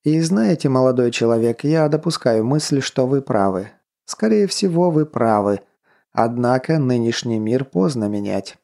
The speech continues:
Апокалипсис уже случился, и вопрос лишь в том, кто возьмётся разгребать его последствия". Седой замолчал. Он курил, дым вонял,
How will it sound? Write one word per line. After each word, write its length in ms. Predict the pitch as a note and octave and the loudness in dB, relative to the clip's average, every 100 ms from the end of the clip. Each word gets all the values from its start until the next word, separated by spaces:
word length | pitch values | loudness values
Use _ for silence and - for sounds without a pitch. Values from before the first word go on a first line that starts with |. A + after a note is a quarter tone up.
| _ _ - | _ _ -10
Апокалипсис 880 | A2 G#2+ A2+ G#2+ G#2 - A2 G#2 - | -6 -2 0 2 2 -2 -6 -6 -6
уже 340 | A2 G2+ G#2 | -4 0 0
случился, 760 | G2+ A#2+ A#2+ F3 D3 - A2 - - | 0 -2 0 -2 -2 -4 -6 -8 -6
и 120 | A#2+ | -2
вопрос 440 | B2 A#2+ B2 A#2 | 0 0 0 0
лишь 200 | A2+ A2 | -2 -4
в 100 | - | -6
том, 280 | - C3+ A#2+ | -2 0 0
кто 340 | - - C3+ B2 | -6 -2 0 0
возьмётся 560 | G#2 F#2+ A#2+ B2 A#2 | -2 -2 -4 -2 0
разгребать 580 | A2+ A2+ A2 A2 A#2 - | 0 0 0 0 0 0
его 220 | A2 A2+ | 0 0
последствия". 760 | A#2+ - C#3 B2 - - G1+ - _ _ _ _ _ _ _ _ _ _ _ _ _ | -2 -2 -2 -2 -4 -6 -6 -8 _ _ _ _ _ _ _ _ _ _ _ _ _
Седой 380 | - A#2+ A#2+ F#3+ | -4 -2 0 2
замолчал. 640 | F3+ F3 D#3+ - G2 F#2 F2+ _ _ - | 2 0 0 0 0 0 -2 _ _ -8
Он 200 | A2 A2 | -6 -4
курил, 440 | A2+ A#2+ E3 F3 - _ | -2 0 0 0 -4 _
дым 340 | - A2 F3+ D#3 | -8 -2 0 0
вонял, 460 | G2+ G#2+ D3 D#3 | -2 -2 -2 -2